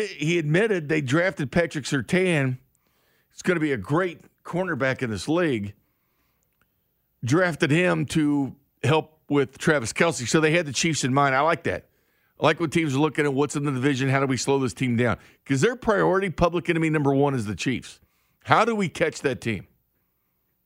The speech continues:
I think they're still throwing darts at the most posi-, important position, which is quarterback. Again,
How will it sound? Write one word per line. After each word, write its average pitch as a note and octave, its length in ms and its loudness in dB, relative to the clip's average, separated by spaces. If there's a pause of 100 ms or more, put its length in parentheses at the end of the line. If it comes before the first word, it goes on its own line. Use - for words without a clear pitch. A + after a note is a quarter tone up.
(840)
I - 20 -20
think E3 160 0
they're E3+ 80 0
still E3 240 0
throwing D#3+ 340 0
darts D3+ 300 0
at - 80 -12
the C3 60 -8
most D3 260 0
posi-, B2+ 400 -2
important B2+ 420 -2
position, B2+ 400 -2
which A#2+ 160 -2
is B2+ 140 0
quarterback. B2 460 0 (420)
Again, A#2+ 300 -2